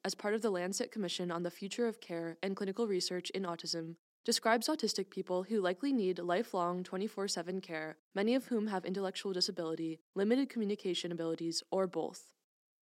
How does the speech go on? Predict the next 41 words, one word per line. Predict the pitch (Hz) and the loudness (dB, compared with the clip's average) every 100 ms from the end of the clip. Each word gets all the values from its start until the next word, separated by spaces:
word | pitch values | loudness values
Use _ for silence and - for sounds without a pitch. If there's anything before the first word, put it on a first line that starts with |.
| _ _ _ - | _ _ _ -6
The | |
commission | 208 226 233 311 | 0 2 4 4
estimated | 277 202 208 190 185 180 | 2 2 0 0 0 0
at | 180 | -2
the | 233 | -4
time | 220 170 165 170 - | -4 -2 -2 -4 0
that | 185 202 | 2 4
anywhere | 226 240 240 | 4 4 2
from | 208 190 | 0 -4
eighteen | 220 233 208 202 | -4 -4 -2 0
to | 196 | -2
forty-eight | 196 185 226 226 | -2 -2 0 -2
percent | 226 214 170 170 - | -2 0 0 -2 -4
of | 180 | 0
the | |
autistic | 180 170 170 - - | 0 0 -2 -2 -4
population | 185 196 165 160 170 - - _ _ 190 | -4 0 0 -2 -6 -8 -12 _ _ 0
might | 190 - | 0 0
fit | 208 | -2
this | 196 - | -2 0
description, | 196 - 160 - 160 160 _ _ _ | -2 -2 -4 -4 -6 -8 _ _ _
according | - 226 233 269 | -4 2 4 6
to | 302 294 | 4 4
an | |
analysis | 269 185 165 170 185 180 | 2 2 2 2 0 -2
of | 175 | -6
three | - 214 | -4 -2
separate | 247 185 220 - | -2 -2 -2 -2
datasets | 175 170 - 165 - | 0 -2 -2 -4 -4
from | - 190 | -2 0
the | 185 | 2
U | 208 233 | 2 2
S, | 175 - - - | 2 2 0 0
the | 208 | 2
United | 190 214 | 4 2
Kingdom, | - 190 180 175 175 180 | 0 -2 0 0 -2 -2
and | 180 | 0
Norway. | 175 156 165 170 180 _ _ _ - | 2 0 -4 -6 -8 _ _ _ 2
The | 233 | 4
new | 220 311 | 4 2
estimate, | 311 190 - 185 180 | 0 -2 -2 -2 -4